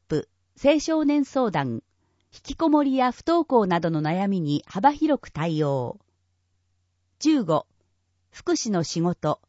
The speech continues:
相談、面接会。一月二十七日土曜。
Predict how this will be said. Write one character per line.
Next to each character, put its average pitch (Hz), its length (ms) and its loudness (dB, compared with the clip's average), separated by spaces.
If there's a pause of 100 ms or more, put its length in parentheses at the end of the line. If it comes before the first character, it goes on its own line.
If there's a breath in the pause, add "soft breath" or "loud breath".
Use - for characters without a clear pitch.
(320)
相 277 260 0
談、 240 440 0
面 254 180 6
接 302 320 -2
会。 143 320 -4 (600)
一 262 240 0
月 311 240 0
二 294 160 8
十 240 180 2
七 190 260 2
日 170 500 -2
土 190 120 2
曜。 202 480 0